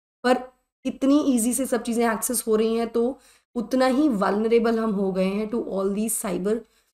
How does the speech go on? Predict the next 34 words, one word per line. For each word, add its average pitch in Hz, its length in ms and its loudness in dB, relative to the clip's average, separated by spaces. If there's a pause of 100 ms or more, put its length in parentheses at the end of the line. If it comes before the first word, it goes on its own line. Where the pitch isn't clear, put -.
(140)
security 214 560 -2 (140)
breaches 208 400 0
and 208 160 0
attacks। - 600 -8
So 202 80 -2
be 220 200 0 (220)
very, 247 240 8
very 190 240 4
cautious - 460 -4
everyone। - 440 -6 (760)
That 170 180 2
will 220 80 0
be 226 140 2
all 196 160 4
from 208 180 -2
my 190 140 -2
side. 214 200 -2
I 208 140 0
hope 196 320 -2
you 233 100 0
like 220 200 0
the 214 100 0
session. 208 300 -4
Do 202 100 0
not 202 200 -4
forget 196 180 -4
to 196 80 -2
like, 180 180 -4
share, 196 140 -6
and 190 100 -6
subscribe 185 420 -6
to 196 60 -4
the 202 100 -4
channel. 226 360 -4